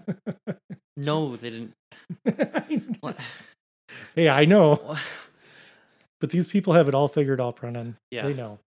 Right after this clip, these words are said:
Speaker 1: Yeah.
Speaker 2: They know. You don't know 'cause you're not smart enough to figure it out, but they are. They've pieced it all together. Also, that's a good way to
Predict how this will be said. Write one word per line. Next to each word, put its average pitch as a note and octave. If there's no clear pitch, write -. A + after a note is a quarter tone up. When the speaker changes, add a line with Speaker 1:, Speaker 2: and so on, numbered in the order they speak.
Speaker 1:
Yeah. G2+
Speaker 2:
They C3+
know. A2+
You E3
don't B2+
know G#2+
'cause B2
you're C#3+
not C#3
smart C3+
enough A#2
to -
figure A#2+
it A#2
out, B2
but C3
they C3+
are. A2
They've -
pieced -
it C3
all B2+
together. A#2
Also, E3
that's E3
a D3
good C3+
way C3
to B2